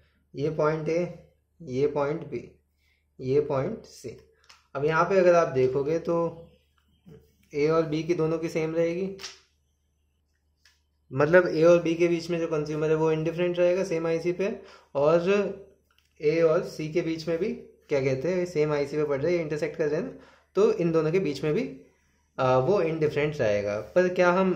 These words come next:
अगर law of transitivity अगर हम यहाँ पे लगाए तो इसका मतलब क्या है, भाई B और C के बीच में भी वो indifferent रहना चाहिए, पर वो नहीं हो सकता क्योंकि एक में उसे अलग utility मिल रही है और एक में अलग मिल रही है, तो ये वाला जो transitivity का लॉ है ये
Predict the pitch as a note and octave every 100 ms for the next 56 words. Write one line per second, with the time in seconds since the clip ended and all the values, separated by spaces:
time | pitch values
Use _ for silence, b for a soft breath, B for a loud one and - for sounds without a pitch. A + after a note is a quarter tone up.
0 | - C3+ D#3+ E3 D#3+ E3+ E3+ D#3+ D#3 D#3+
1 | D#3+ D#3+ E3+ D#3+ D#3+ D#3 E3+ D3+ D3+ E3
2 | C3 A#2+ A2+ D3 E3+ E3+ F3+ F3 F#3 F#3
3 | F3 F3+ G3+ D#3 C#3+ F3+ E3+ F3 F3 E3
4 | F3 D#3 D3+ D3+ D3 D#3+ E3+ D#3 C3+ C3+
5 | D3 E3+ C#3+ B2+ A2+ - G#2+ G#2+ A#2+ B
6 | B B - D3 D3+ E3 D#3+ D3 D#3 D3
7 | D3 - D#3+ D#3+ D3 E3+ F#3 F#3 B B
8 | F3+ F#3 F#3+ F#3+ F3 E3+ D#3+ C3 C3 C#3
9 | C3+ C#3+ C#3 D3+ D3 C#3+ D#3 F#3 F#3 D3+
10 | D3 E3+ D3+ A#2 A2 A2 A2 D3+ F3+ F3
11 | D3+ C3 D#3 D#3 D3 D3 D3 D3+ D3+ B
12 | B B B D3+ D3+ D#3 D#3 D#3 D3+ D3
13 | C3 A#2+ A2+ D3 E3+ C#3+ D3 C#3